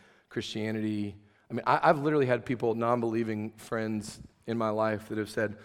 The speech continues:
"I'm very interested in Jesus. I have no interest in the Bible's view on sex 'cause it's such a killjoy." Like, I, I, I, I literally cannot get,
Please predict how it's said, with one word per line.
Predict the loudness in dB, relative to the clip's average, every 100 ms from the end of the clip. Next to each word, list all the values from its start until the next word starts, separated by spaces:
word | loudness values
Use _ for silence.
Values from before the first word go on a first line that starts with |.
| -10
"I'm | -2 -2
very | 4 4 4
interested | 0 -6 -4 -4
in | -2
Jesus. | -4 -4 -6 -10 -4
I | -2
have | 0
no | -2 -2 -2
interest | -4 -6 -6
in | -6
the | -6
Bible's | -4 -4 -6 -6
view | -6
on | -8
sex | -6 -6 -6 -8
'cause | -8 -6
it's | -6 -10
such | -4 -4 -4
a | -10
killjoy." | -8 -8 -8 -10 -14 -16 _ _ _ _ _ _ _ -4
Like, | -4 0
I, | 0 2
I, | 0 2 0
I, | -2 0
I |
literally | 0 2 2 2 -2
cannot | -6 -6 -4 -2 -2 -4 -6
get, | -6